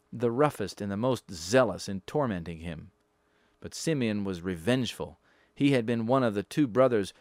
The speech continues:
who slew all the men of Shechem when the son of their leader raped their sister. Joseph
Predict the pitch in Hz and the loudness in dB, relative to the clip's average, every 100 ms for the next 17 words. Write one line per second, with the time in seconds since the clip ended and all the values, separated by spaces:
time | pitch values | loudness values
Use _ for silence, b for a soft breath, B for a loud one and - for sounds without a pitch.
0 | b 139 123 - 156 156 139 160 151 139 | b 0 0 -4 0 4 6 6 4 2
1 | 131 131 147 135 117 107 - - - 156 | -2 -2 -2 -2 -4 -6 -8 -4 -4 -2
2 | 101 90 b b b - 110 107 98 - | -4 -6 b b b -4 -2 0 -2 -2
3 | 147 123 110 107 107 131 101 92 90 120 | 0 2 2 2 2 0 0 0 0 0
4 | - - 92 87 - - 123 - 110 - | -2 -8 -6 -6 -4 -6 -8 -12 -16 -18
5 | _ _ _ _ _ _ b b b b | _ _ _ _ _ _ b b b b
6 | b b b b 160 190 190 170 | b b b b 4 4 2 -4